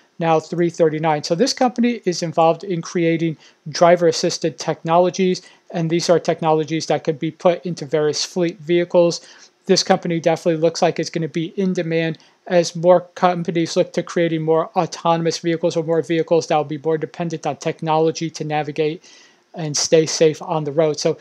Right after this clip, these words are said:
there's definitely a lot of promise with Foresight Autonomous. However, I do want to say a word of caution here on any stock that moves up eighty-three percent in one day is that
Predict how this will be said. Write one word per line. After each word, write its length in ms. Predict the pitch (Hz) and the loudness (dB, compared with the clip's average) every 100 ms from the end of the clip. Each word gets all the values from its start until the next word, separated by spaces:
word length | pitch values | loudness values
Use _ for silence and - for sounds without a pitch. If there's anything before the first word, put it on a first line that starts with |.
| _ _ - | _ _ -4
there's 160 | 185 | -2
definitely 360 | - 196 - 190 | 2 2 2 0
a 40 | |
lot 180 | 165 160 | 2 0
of 80 | 165 | 0
promise 440 | - 165 160 151 | 0 0 0 -4
with 140 | 160 160 | -4 -4
Foresight 560 | - 160 139 165 147 - | -2 -4 -2 -4 -4 -4
Autonomous. 520 | 147 - 180 151 143 | -6 -2 -2 -2 -2
However, 400 | 170 170 180 170 - - _ - | 2 2 4 0 -4 -20 _ -2
I 140 | 180 | 0
do 340 | 170 - 254 254 | 0 0 0 2
want 180 | 233 | 2
to 120 | 208 202 | 0 0
say 160 | 214 | 0
a 80 | 180 | 0
word 160 | 165 160 | 0 -2
of 80 | |
caution 380 | - 160 151 165 | -2 -4 -4 -4
here 120 | 147 | -4
on 200 | 156 160 | -4 -2
any 120 | 190 175 | -4 -4
stock 300 | - 160 - | -4 -4 -4
that 180 | 156 | -8
moves 280 | 175 165 156 | -4 -4 -2
up 180 | 160 165 | -4 -4
eighty-three 460 | 180 165 156 156 156 | -6 -6 -6 -10 -8
percent 360 | 160 - 151 156 | -8 -6 -8 -8
in 80 | |
one 160 | 147 151 | -8 -8
day 180 | 151 151 | -8 -8
is 100 | 143 | -4
that 200 | 151 | -6